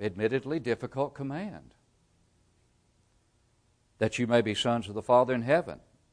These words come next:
And He adds, "For He makes His sun rise on the evil and on the good,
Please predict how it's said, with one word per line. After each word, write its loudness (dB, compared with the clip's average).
And 6
He 8
adds, 10
"For 4
He 2
makes 2
His -4
sun 0
rise -2
on -6
the -6
evil -8
and -2
on 2
the -6
good, -2